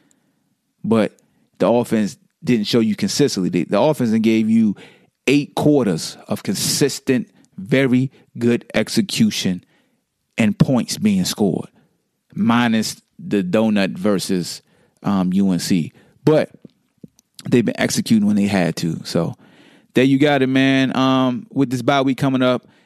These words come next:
I may drop some, some more, you know, content. Um, oh, salute to the basketball team.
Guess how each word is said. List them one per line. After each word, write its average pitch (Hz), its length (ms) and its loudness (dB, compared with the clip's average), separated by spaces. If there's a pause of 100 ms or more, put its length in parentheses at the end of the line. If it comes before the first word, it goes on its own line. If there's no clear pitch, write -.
I 113 80 -2
may 120 220 0
drop 113 240 0
some, 110 420 -4
some 107 220 -6
more, 110 420 0 (220)
you - 100 -10
know, 101 160 -2
content. 107 640 -2 (400)
Um, 98 640 -2 (240)
oh, 151 140 2
salute 156 320 2
to - 60 -2
the 143 80 2
basketball 139 560 0
team. 135 420 -2